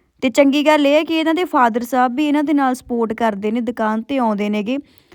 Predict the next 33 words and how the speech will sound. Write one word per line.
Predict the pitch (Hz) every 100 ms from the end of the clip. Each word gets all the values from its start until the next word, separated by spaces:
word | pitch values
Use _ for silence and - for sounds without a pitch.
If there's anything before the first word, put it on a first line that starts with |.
| -
ਤੇ | -
ਤੁਸੀਂ | 247 269 285
ਦੇਖੋ | 277 294 302
ਵੀ | 302
ਇੰਨਾ | 277 254 269
ਸੋਹਣਾ | 269 262 254 285
ਸੁਨੱਖਾ | 294 285 247 - 254
ਸਰਦਾਰ, | 247 226 220 214 214 220
ਹਨਾ, | 233 277
ਸਾਫ਼ | 285 233 226
ਸੁਥਰਾ, | 240 226 226 220 - _ _ _ _ -
ਵੀ | 254 262 - _ _ 226
ਲੋਕ | 254 269
ਦੇਖਣ | 247 269 262 302
ਵਾਲੇ | 311 302
ਕਹਿਣਗੇ | 277 277 302
ਵੀ | 294 277
ਇਹਨੂੰ | 294 302
ਕੀ | 320
ਲੋੜ | 277 240
ਸੀਗੀ | 226 240 247
ਵੀ, | 262 269 262 233
ਅਹ, | 208 226 220
ਜਿਹੜਾ | 214 233
ਇਹਨੇ | 247 254 254
ਆਹ | 226
ਕੰਮ | 247 262 226
ਕਰ | 226 214
ਲਿਆ। | 220 226
ਪਰ | 247
ਤੁਸੀਂ | 254 254 269
ਦੇਖੋ | 247 - 285
ਕਿ | 294